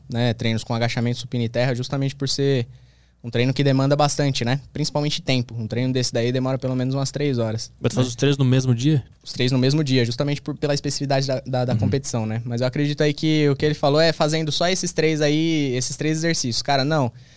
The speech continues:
Speaker 1: Daí vai, você vai ter um bom desenvolvimento, sim, tá? Fazendo agachamento, supino e terra, mas vai ter alguns pontos específicos que vão ficar faltando,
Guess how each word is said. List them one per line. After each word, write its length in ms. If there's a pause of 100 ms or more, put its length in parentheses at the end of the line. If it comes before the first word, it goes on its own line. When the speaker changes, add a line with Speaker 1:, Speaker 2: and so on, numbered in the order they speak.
(160)
Speaker 1:
Daí 140
vai, 580
você 320
vai 140
ter 140
um 200
bom 240
desenvolvimento, 840
sim, 260 (180)
tá? 160
Fazendo 300
agachamento, 480
supino 280
e 40
terra, 300 (320)
mas 160
vai 120
ter 120
alguns 480
pontos 440
específicos 720
que 80
vão 140
ficar 180
faltando, 540